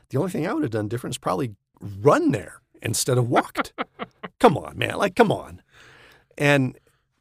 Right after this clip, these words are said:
Speaker 1: and there's this very real danger. Um, and it's the same danger that I see with when you receive editorial from a bad editor.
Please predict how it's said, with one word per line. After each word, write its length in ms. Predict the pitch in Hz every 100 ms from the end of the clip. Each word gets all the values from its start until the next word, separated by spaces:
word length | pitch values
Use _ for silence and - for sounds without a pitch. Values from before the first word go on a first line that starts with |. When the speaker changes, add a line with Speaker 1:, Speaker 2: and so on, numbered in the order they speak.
| _
Speaker 1:
and 320 | 147 151 135 123
there's 220 | 127 110
this 140 | 107
very 320 | - 131 160 170
real 420 | 117 131 131 123
danger. 600 | 107 95 90 90 120 - _ _ _ _ _ _ -
Um, 500 | 98 92 85 82 85 _ _ _ _
and 100 | 135
it's 100 | 127
the 80 | -
same 340 | - 139 147 127
danger 640 | 120 120 110 104 98 98 _ _ _ _ _ -
that 120 | 104
I 120 | 98
see 440 | 92 - 120 104 98
with 580 | 92 92 87 - - _ _ _ -
when 140 | 101
you 100 | 92
receive 360 | 92 - 101 95
editorial 720 | 92 - 92 92 101 110 110 _
from 140 | 110 87
a 80 |
bad 240 | 71 90 87
editor. 460 | 85 95 107 110